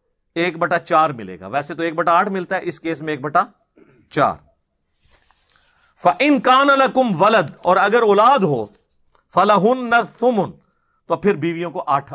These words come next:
آٹھواں حصہ ہے۔ مِمَّا تَرَكْتُمْ مِنْ بَعْدِ وَصِي-، وَصِيَّةٍ، وَصِيَّةٍ تُوصُونَ بِهَا أَوْ دَيْنٍ،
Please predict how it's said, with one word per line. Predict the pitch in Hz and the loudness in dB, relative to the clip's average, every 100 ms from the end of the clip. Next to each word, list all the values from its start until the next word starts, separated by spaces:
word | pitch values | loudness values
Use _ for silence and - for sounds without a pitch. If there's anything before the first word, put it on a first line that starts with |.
| - - | -12 -4
آٹھواں | 151 135 127 87 | -4 -6 -14 -16
حصہ | - 87 | -20 -20
ہے۔ | _ _ _ _ _ _ _ | _ _ _ _ _ _ _
مِمَّا | 147 180 254 226 214 208 | -6 0 0 2 2 2
تَرَكْتُمْ | 208 202 220 - 226 | 2 -2 -2 -6 -6
مِنْ | 196 180 | -4 -2
بَعْدِ | 170 180 180 175 | 2 2 0 -4
وَصِي-، | 151 147 214 233 208 _ _ _ _ _ - | -8 -10 -12 -12 -16 _ _ _ _ _ -8
وَصِيَّةٍ، | 147 147 233 214 202 180 196 208 208 202 _ _ _ - | -8 -6 -8 -2 -2 -2 -4 -4 -6 -8 _ _ _ -8
وَصِيَّةٍ | 135 143 247 208 170 190 196 208 208 202 | -6 -6 -8 -6 -2 -2 -2 -4 -6 -4
تُوصُونَ | 180 165 160 208 208 | -2 -2 -4 -4 -2
بِهَا | 180 160 156 160 | -2 0 0 2
أَوْ | 147 139 | 0 -4
دَيْنٍ، | 147 156 | -6 -8